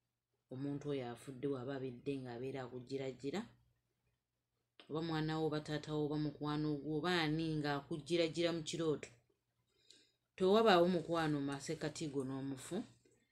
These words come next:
kubanga ye aba ayawukanye ku balamu. Tusigala kumusabira busabizi, Mukama amusaasire ebyo ebyamusabako, Allah amuwummuze emirembe. Era nga tugamba nti, "Allahumma ghafir lahu walhamni," ne tumusabira,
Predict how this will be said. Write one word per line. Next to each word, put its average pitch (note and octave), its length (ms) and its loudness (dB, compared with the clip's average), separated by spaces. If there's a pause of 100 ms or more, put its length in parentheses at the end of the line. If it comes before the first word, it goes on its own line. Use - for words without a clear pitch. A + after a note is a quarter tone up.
(180)
kubanga F3 360 2
ye D3+ 220 2
aba D3+ 160 0
ayawukanye C3+ 560 -2
ku A#2+ 120 -14
balamu. C3+ 400 -6
Tusigala F3 520 2
kumusabira D3+ 680 -2
busabizi, C#3+ 680 -2 (540)
Mukama C#3 460 -6
amusaasire C3 800 -6
ebyo B2+ 220 -6 (100)
ebyamusabako, C3+ 880 -8
Allah C#3 400 -6
amuwummuze E3 580 -2
emirembe. B2+ 420 -2
Era D#3 120 -2
nga D3+ 160 -4
tugamba D3 240 -6
nti, C3 100 -8
"Allahumma C#3 400 -4
ghafir B2+ 540 -4
lahu C3+ 320 -6
walhamni," C#3 520 -6 (760)
ne C#3+ 80 -6
tumusabira, D#3+ 600 0